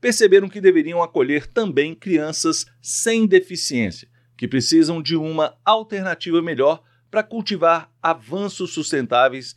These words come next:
em direção a um futuro melhor para todas as pessoas.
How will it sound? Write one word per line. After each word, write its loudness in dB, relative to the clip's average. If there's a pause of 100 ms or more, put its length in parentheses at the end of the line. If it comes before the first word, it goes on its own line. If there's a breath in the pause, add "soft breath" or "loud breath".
em -6
direção 0
a -2
um -4
futuro -4
melhor 0
para 0
todas -2
as -6
pessoas. -6